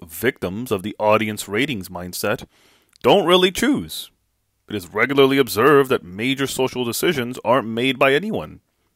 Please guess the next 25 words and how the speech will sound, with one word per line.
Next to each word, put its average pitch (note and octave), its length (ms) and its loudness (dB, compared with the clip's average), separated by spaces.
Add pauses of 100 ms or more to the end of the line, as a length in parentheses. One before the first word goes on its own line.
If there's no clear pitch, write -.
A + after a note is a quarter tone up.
Sociologists A#2 760 0
always A#2 300 2
disturb A#2+ 540 0
things G#2+ 360 -6 (400)
because A#2 240 2
they A#2+ 120 0
force - 440 0
us G#2 180 -2
to - 120 -12
make C#3 460 -4 (240)
conscious C3+ 500 -4
things D3+ 440 -6
that F2+ 160 -12
we'd B2 300 -6
rather B2 280 4
leave A#2+ 200 -4
unconscious. E3 680 -6 (680)
I E4 100 4
think F4+ 240 0
that F#4 100 2
the D4 80 -2
general F#3+ 320 6
trend B2 400 0
is A#2 220 0
for - 240 -2